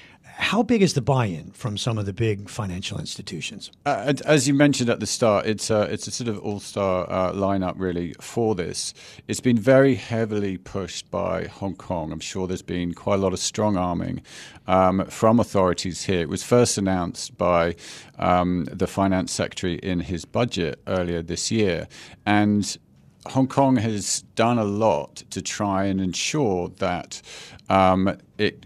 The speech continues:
Speaker 2: it got as many attendees as possible. Uh, when it was announced, there was still mandatory hotel quarantine,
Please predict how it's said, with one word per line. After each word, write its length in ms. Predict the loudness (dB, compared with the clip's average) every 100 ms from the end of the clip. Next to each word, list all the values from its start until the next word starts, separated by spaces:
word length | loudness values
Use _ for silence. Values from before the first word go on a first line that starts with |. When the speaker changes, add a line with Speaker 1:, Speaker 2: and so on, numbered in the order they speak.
| -4
Speaker 2:
it 320 | -4 -4 -4
got 240 | 0 2
as 140 | 0 0
many 440 | 2 4 2 0
attendees 680 | -2 -4 0 0 2 0 -2
as 120 | -8
possible. 640 | -4 -2 -2 -4 -6 -10 -12 -20 -20 -20 -16 -2
Uh, 200 | 2 2
when 280 | 6 8 8
it 80 | 6
was 160 | 4
announced, 720 | 2 4 2 0 -2 -6 0
there 160 | 4 4
was 120 | 4
still 380 | 0 0 0 0
mandatory 800 | 0 0 -2 -4 -6 -6 -6 -4
hotel 420 | -6 -4 -4 -4
quarantine, 800 | 0 2 4 4 0 -4 -4